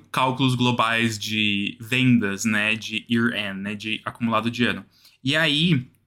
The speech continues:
Save Your Tears, do The Weeknd, ficou em número um de dois mil e vinte e um, assim como o B T S, que foi o artista mais comprado do ano. Pois é.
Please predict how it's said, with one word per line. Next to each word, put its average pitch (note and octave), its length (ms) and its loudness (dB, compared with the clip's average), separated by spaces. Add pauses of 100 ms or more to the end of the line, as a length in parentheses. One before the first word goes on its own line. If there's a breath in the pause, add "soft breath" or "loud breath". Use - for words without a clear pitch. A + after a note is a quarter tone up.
(140)
Save E3+ 340 2
Your F3 140 4
Tears, D#3 420 0
do B2+ 120 -2
The A#2+ 60 4
Weeknd, A#2+ 540 0
ficou C3 300 -2
em C3 40 4
número C3 280 6
um C#3 260 2 (160)
de A#2+ 160 0
dois A#2 200 2
mil A#2 100 8
e A2+ 60 4
vinte B2 260 4
e B2 60 0
um, A#2+ 160 4 (500 soft breath)
assim E3 580 4
como C#3+ 380 2
o B2+ 80 0
B B2+ 140 2
T B2 200 -6
S, A2 360 2
que - 120 -6
foi B2 240 0
o A#2+ 80 6
artista B2+ 640 0
mais A#2+ 560 2 (240)
comprado A2 800 -2 (300)
do A2+ 460 -2
ano. E2+ 300 -6 (840)
Pois F2+ 220 -12
é. C2+ 140 -14